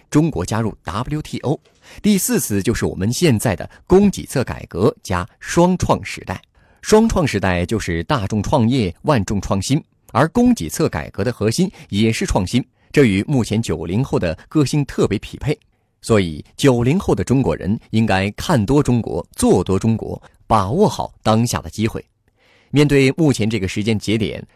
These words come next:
盛希泰为创业者指出五大机遇。第一个机遇，政治稳定，经济发展可预期，这是所有机遇的前提。第二个机遇是整体富裕、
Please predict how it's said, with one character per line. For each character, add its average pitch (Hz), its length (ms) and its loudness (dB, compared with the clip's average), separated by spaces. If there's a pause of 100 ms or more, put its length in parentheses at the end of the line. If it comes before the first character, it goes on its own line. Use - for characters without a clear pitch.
盛 208 240 4
希 196 180 0
泰 147 320 0
为 101 220 2
创 131 180 2
业 110 120 2
者 92 160 -2
指 85 120 -6
出 92 240 -2 (180)
五 110 220 0
大 127 200 -4
机 160 220 -2
遇。 180 100 -4 (340)
第 131 140 4
一 139 40 4
个 110 80 0
机 104 200 -2
遇， 92 160 -2 (160)
政 196 240 2
治 - 100 0
稳 95 240 -6
定， 170 140 0 (160)
经 196 200 4
济 151 140 -2
发 180 240 -2
展 107 220 -4
可 - 160 -6
预 101 160 -4
期， - 240 -4 (260)
这 143 100 4
是 101 280 0 (120)
所 139 300 2
有 101 140 0
机 117 180 -2
遇 131 80 0
的 - 220 -6
前 117 320 0
提。 95 280 -6 (420)
第 214 140 2
二 214 160 2
个 104 80 -4
机 110 180 0
遇 104 80 2
是 92 300 0
整 143 240 2
体 139 140 -10
富 113 200 -2
裕、 101 160 2